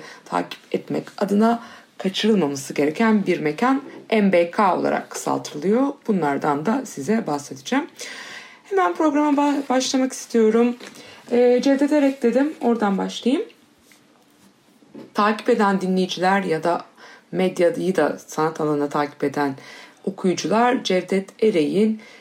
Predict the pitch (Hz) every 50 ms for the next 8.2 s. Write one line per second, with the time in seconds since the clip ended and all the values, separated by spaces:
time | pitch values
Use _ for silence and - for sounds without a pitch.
0 | - _ - 180 175 170 170 165 156 180 196 190 - - 233 226 220 202 170 143
1 | 175 170 160 147 143 143 135 160 180 202 202 165 156 156 151 143 135 151 170 190
2 | 202 175 147 - - - - - - _ _ _ _ - 170 170 175 175 170 156
3 | 143 131 - 180 190 180 165 143 131 131 135 156 202 262 294 - - - - -
4 | - - _ - - 185 190 196 196 208 226 226 214 175 165 165 233 226 220 220
5 | - 247 240 - - - 175 165 156 - - 196 - - 143 156 151 147 185 226
6 | 190 170 147 - 190 196 196 190 - 160 156 151 - - - _ - 156 147 180
7 | 220 233 - - - 185 180 - - - 180 170 156 139 131 - - 131 135 175
8 | 240 285 349